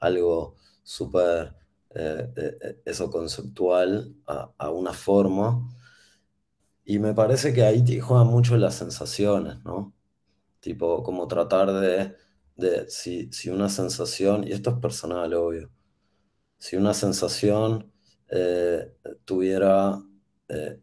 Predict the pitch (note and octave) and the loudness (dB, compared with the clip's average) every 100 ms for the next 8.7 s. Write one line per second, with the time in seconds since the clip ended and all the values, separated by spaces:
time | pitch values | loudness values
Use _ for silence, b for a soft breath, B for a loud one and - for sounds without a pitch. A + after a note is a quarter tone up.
0 | _ G2 E2 - F2+ F2 F#2 G2 G2 G2 | _ -2 -2 -2 -6 -4 -2 -2 0 0
1 | G2 F#2 - _ _ _ _ _ _ _ | 0 -2 -10 _ _ _ _ _ _ _
2 | _ _ _ _ F2+ F#2+ D#2+ - - D#2+ | _ _ _ _ -2 -2 -2 -10 -8 -4
3 | D#2 C#2+ - - - - _ _ F#2 G2 | -2 -2 -6 -12 -16 -16 _ _ -2 0
4 | F#2 E2+ G2 G2+ G2+ G#2 G#2+ A2+ - _ | 4 6 8 8 6 4 -2 -6 -16 _
5 | _ _ _ _ _ _ _ _ _ - | _ _ _ _ _ _ _ _ _ -2
6 | D2+ - F2 D#2 - E2+ - _ _ _ | -2 -2 -6 -6 -6 -8 -10 _ _ _
7 | _ _ - E2 D#2 - F2+ G2 G2+ G#2 | _ _ -10 -6 -6 0 4 6 6 4
8 | D2 - F#2 E2+ D#2 C#2+ C#2+ | -2 0 0 0 -4 -10 -14